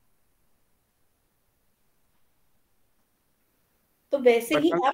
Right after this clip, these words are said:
Speaker 1: इस बात को
Speaker 2: यस।
Speaker 1: ओपिनियन की तरह कह रहे हो या आप उस बात को fact की तरह कह रहे हो, ये दो अलग-अलग चीजें हैं। यस, Vineet।
Speaker 2: But ma'am, जो statement अभी आपने बताया, "This is neither a promise, neither a opinion of a person।"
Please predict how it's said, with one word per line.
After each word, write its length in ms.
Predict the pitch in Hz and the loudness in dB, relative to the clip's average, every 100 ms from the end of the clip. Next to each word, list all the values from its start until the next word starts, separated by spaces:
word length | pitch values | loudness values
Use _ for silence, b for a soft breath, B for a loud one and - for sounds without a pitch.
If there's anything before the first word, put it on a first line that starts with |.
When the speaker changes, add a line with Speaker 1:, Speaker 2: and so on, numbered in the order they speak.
| 349 - | -6 -14
Speaker 1:
इस 160 | 359 | 0
बात 160 | - - | 4 6
को 320 | - - - | 6 4 2
Speaker 2:
यस। 200 | - - | 2 2
Speaker 1:
ओपिनियन 280 | - 240 277 | 0 -2 -2
की 60 | 302 | 0
तरह 240 | 302 311 | 0 0
कह 240 | 320 311 | 0 0
रहे 200 | 320 330 | 2 0
हो 260 | 320 415 - B B - | -2 -6 -10 B B -16
या 260 | 214 269 | -8 -6
आप 340 | 339 269 302 320 | -4 -2 -4 -4
उस 220 | 311 - | -8 -6
बात 260 | 247 240 - | -4 -4 -4
को 80 | |
fact 380 | 320 302 294 285 | -6 -4 -4 -4
की 80 | 320 | -4
तरह 260 | 302 277 247 | -2 -4 -4
कह 160 | 240 | -4
रहे 100 | 196 | -2
हो, 140 | 190 - | -4 -4
ये 100 | 254 | -4
दो 120 | 262 | 2
अलग-अलग 480 | 247 196 175 165 - | 2 2 0 -4 -8
चीजें 280 | - - - | -14 -18 -20
हैं। 120 | - _ _ _ _ _ _ _ 233 | -20 _ _ _ _ _ _ _ -2
यस, 220 | 247 247 | -2 0
Vineet। 280 | 214 165 - _ _ _ _ _ _ _ - | -6 -8 -14 _ _ _ _ _ _ _ -8
Speaker 2:
But 160 | 147 151 | -8 -2
ma'am, 240 | 160 175 | 0 0
जो 280 | 170 175 170 | -2 -4 -4
statement 500 | 175 165 156 151 156 | -4 -4 -4 -6 -6
अभी 160 | 156 160 | 0 4
आपने 260 | 151 160 | 4 2
बताया, 500 | 156 147 143 151 160 | -2 -2 0 0 -2
"This 260 | - 151 160 | -4 -4 -4
is 60 | |
neither 320 | 165 160 160 170 | -4 -2 2 2
a 80 | 175 - _ _ 156 | 2 -2 _ _ 2
promise, 360 | 147 165 170 | 2 0 -4
neither 240 | 170 160 175 | -2 2 4
a 160 | 165 | 4
opinion 340 | 160 151 156 156 | 2 -2 -2 -2
of 80 | |
a 120 | 151 156 | -4 -2
person।" 280 | 139 131 117 | 0 -2 -6